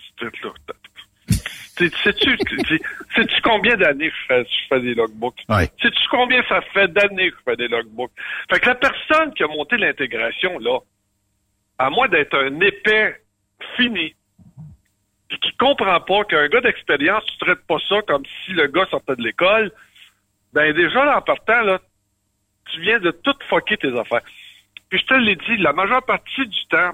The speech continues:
Speaker 1: là, je le sais, il y a aucun propriétaire qui écoute notre entreprise, mais si vous êtes un propriétaire, puis tu vas avoir réellement, tu veux faire la différence par rapport à tes compétiteurs dans le transport,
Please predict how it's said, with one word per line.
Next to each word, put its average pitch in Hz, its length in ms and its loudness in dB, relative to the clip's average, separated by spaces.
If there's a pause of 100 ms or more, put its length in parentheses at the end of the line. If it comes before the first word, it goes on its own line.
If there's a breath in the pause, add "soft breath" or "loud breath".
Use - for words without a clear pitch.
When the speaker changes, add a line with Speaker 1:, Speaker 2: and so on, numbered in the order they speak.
(120)
Speaker 1:
là, 123 220 -2
je 123 60 -6
le - 80 -10 (100)
sais, 226 120 0
il 185 80 -4
y 139 40 0
a 135 80 4 (100)
aucun 175 320 0
propriétaire 123 760 0
qui 120 100 -2
écoute - 300 -6
notre 113 220 -6
entreprise, 160 520 -2 (760 loud breath)
mais 160 220 2 (260)
si 320 140 4
vous 208 220 -2
êtes 233 160 2
un 160 100 4
propriétaire, 143 1120 2
puis 147 120 -12
tu - 180 -6
vas 202 280 4
avoir 156 480 2 (640)
réellement, 131 800 0 (1080)
tu 135 80 -10
veux 156 180 0
faire 240 240 2
la 151 140 2
différence 170 720 -2
par 123 180 0
rapport 139 380 0
à 117 80 -2
tes 127 140 -8
compétiteurs 151 880 0
dans 113 140 -2
le 110 60 -2
transport, 151 720 -2